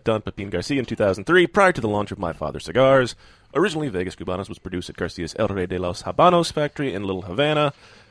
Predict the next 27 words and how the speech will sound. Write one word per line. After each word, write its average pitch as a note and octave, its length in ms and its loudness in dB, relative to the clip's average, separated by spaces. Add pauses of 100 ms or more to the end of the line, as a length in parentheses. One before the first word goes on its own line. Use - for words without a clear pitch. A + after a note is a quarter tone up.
(140)
Sometime F#2 320 -6
after D#2+ 260 -10
that, D3+ 440 4
My A2 160 0
Father's G2+ 360 0
was - 100 -14
formed. G2+ 340 -6 (640)
Uh, F2 260 -2
Vegas A#2+ 300 0
Cubanos A2 380 0
was - 100 -10
pulled G3 220 8
out E3 100 8
of C3+ 60 2
regular C#3+ 220 4
production A#2+ 440 2
and A2+ 120 -2
only A2 100 -2
made G#2 160 -2
available F2+ 320 -2
on E2 80 -6
a G2 80 -4
limited F#2 460 -6
basis E2 360 -6
for B2 160 -8
select - 680 -8
accounts. - 720 -12